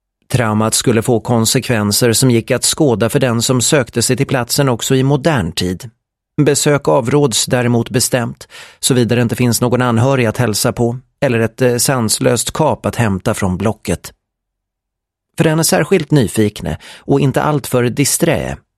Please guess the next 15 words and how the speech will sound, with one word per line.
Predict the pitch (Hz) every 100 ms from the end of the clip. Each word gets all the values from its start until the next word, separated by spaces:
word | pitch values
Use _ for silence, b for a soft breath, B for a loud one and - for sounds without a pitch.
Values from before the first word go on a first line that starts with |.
| _ -
blir | 120 120
det | 113 120
uppenbart | 117 139 120 113 117 131
att | 120
historien | 127 117 117 101 113 113
spelat | 107 - 117 113
stor | - 170 160
roll | 110 104 113 B B -
i | 127
hur | 123
platsen | 120 143 135 - 101
utvecklas, | 85 73 101 98 - 71 78 - - _ _ _ _ _ -
hur | 127
människorna | 120 123 107 110 156 139
formats. | - 113 87 117 - -